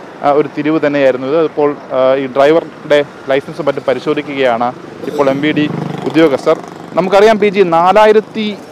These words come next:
ഇരുന്നൂറിൽ പരം അപകടങ്ങളാണ് ഓരോ വർഷവും നമ്മുടെ സംസ്ഥാനത്ത് റിപ്പോർട്ട് ചെയ്യപ്പെടുന്നത്. നാലായിരത്തി ഇരുന്നൂറ് എന്ന് പറയുമ്പോഴേക്കും ആ നമ്പർ വളരെ വലുതാണ്. അതിൽ പകുതിയും, ആ, ഏകദേശം, ആ, ഇരുചക്ര വാഹന യാത്രക്കാരും ഒപ്പം തന്നെ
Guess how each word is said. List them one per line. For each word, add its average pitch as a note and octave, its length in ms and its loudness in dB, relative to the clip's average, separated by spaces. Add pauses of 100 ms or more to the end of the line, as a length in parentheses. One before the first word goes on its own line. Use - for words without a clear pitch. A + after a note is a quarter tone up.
(120)
ഇരുന്നൂറിൽ G#3 500 2 (120)
പരം F3+ 260 4
അപകടങ്ങളാണ് E3 640 2 (420)
ഓരോ E3+ 220 6 (140)
വർഷവും B2 400 0 (460)
നമ്മുടെ E3 220 4 (120)
സംസ്ഥാനത്ത് D3+ 500 0 (140)
റിപ്പോർട്ട് C#3+ 360 -2
ചെയ്യപ്പെടുന്നത്. A#2 440 -4
നാലായിരത്തി E3 420 2
ഇരുന്നൂറ് E3+ 260 -2
എന്ന് F#3 140 -2
പറയുമ്പോഴേക്കും E3 480 -4 (460)
ആ - 20 6 (160)
നമ്പർ E3 300 2 (100)
വളരെ D#3+ 300 4
വലുതാണ്. B2 400 2 (280)
അതിൽ G#3 160 4 (440)
പകുതിയും, E3 440 2 (460)
ആ, D3+ 40 8 (300)
ഏകദേശം, E3 300 -4 (240)
ആ, C#3+ 40 4 (260)
ഇരുചക്ര E3+ 420 0
വാഹന D#3+ 200 4 (100)
യാത്രക്കാരും D3 420 -2
ഒപ്പം D3+ 140 -10
തന്നെ D#3 140 -8